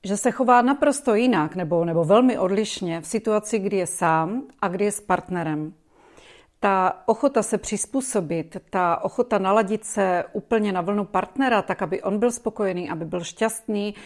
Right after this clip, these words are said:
aby byl radostný, jak pr-, snaha, jak mu vyhovět, tak ta je skutečně obrovská. Takže ten, eh, rozpor nebo rozdíl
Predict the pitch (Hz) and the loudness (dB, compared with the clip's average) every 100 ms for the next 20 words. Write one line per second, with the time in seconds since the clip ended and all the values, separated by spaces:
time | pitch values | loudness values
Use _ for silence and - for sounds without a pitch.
0 | - - 180 180 170 196 196 208 247 254 | -20 -6 -4 -2 0 4 4 4 2 -2
1 | - 247 247 247 247 - - 208 202 - | -2 0 2 0 -2 -4 -2 -2 -2 -2
2 | 214 - - 214 220 - 214 220 208 185 | -4 -2 -4 -4 -4 0 0 4 2 2
3 | 196 208 226 240 233 220 262 - - - | 0 2 2 2 4 2 2 -4 -20 -18
4 | - 226 - 233 233 202 220 - 233 180 | -6 -4 2 0 0 -4 -4 -4 -4 -2
5 | 196 - - 170 160 - - - - - | -4 -4 -4 -2 -2 -4 -20 -20 -12 -4
6 | 180 202 208 202 196 - - 190 185 185 | 0 0 2 2 0 -8 -4 0 0 0
7 | 202 - - 202 262 302 - _ _ - | -4 -6 2 2 4 0 -4 _ _ -10
8 | 147 160 165 160 - 208 226 254 | -8 -4 -6 -8 -6 0 2 2